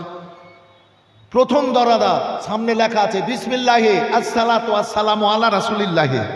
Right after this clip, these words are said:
আল্লাহর নামে প্রথমে নবীর ওপরে দরুদ আর সালাম পড়ে ভি-, ভিতরে চলো। দোতলা তিনতলা হয়ে গেছে তো, গেট হয়ে গেছে। দ্বিতীয় গেট, বিসমিল্লাহে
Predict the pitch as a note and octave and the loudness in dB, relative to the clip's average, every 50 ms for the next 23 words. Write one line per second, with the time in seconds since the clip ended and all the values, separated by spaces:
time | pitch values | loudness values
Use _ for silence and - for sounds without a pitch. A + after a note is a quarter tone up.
0 | - - - - - - - - - - - - - _ _ - D#3 F3+ F#3+ F#3+ | -10 -12 -14 -16 -18 -20 -20 -20 -20 -20 -20 -20 -20 _ _ -2 -2 0 0 0
1 | G3 G3+ G#3+ G#3+ G#3+ A3 A3 A3 G#3+ G#3+ F3+ F#3 F3 F#3+ G3 G#3+ A#3 B3+ C4+ - | 0 2 2 2 2 2 2 0 -2 -2 0 0 0 0 0 0 0 0 0 -2
2 | - - - - - - - F#3 G#3 A3+ - A3+ B3 A#3+ A3 F#3+ D#3 D3 D#3 D#3 | -4 -6 -6 -8 -10 -4 -2 0 0 2 2 2 2 2 2 2 0 0 0 -2
3 | F3 F#3 A3 A3+ A#3 A#3 A3+ G#3+ G3 G3+ F#3+ D3+ G3 G#3 A3 A#3+ A3 G#3 G#3+ G3+ | -2 0 0 2 2 2 2 2 2 2 2 2 2 2 2 2 2 2 0 0
4 | G#3+ - - F3 G3+ A3+ G#3+ G3 - G3 F#3 F3+ F3+ C#3+ C3 D#3 G#3 - - - | 0 -2 -2 0 0 0 0 0 0 0 0 0 0 -2 -2 -2 -2 -4 -4 -4
5 | - E3 G3+ G3 F#3+ F#3 E3+ - D3+ C#3+ B2+ A2 G#2+ - - - - - - - | -2 -2 0 2 2 0 0 0 -2 -4 -4 -6 -8 -12 -14 -16 -18 -20 -20 -20
6 | - - - - - D3+ D#3+ G3 - G#3 G#3 G#3 G#3 A3 A3 A3 - G#3+ A3+ A3+ | -20 -20 -20 -18 -10 -8 -6 -4 -2 0 0 0 -2 -2 -4 -4 -2 0 2 2
7 | A3+ A3+ A3 - A3 - - D#3 C3+ D3 E3+ E3 F3+ F3+ F3 G3 F#3 - G#3 - | 2 0 -2 -2 -4 -4 -4 -2 -2 -4 -4 -2 -2 -4 -4 -4 -6 -8 -10 -12
8 | - - - - - - - - - - - D3 F#3 A#3+ - A#3+ B3+ A#3+ A3+ G#3+ | -14 -16 -18 -20 -20 -20 -20 -20 -20 -16 -6 -2 -2 -2 0 0 0 2 2 2
9 | E3 E3+ D3+ - - - - - - - - - - - - - - - C#3+ C3+ | 2 0 -2 -2 -4 -6 -8 -10 -10 -12 -14 -18 -20 -20 -20 -20 -20 -10 -6 -6
10 | C4 A#3+ - A#3 A#3+ C4 B3+ B3 B3 A#3+ B3 A#3+ A3 A3 G#3+ | -6 -6 -4 -4 -2 -2 0 0 2 2 4 4 4 4 4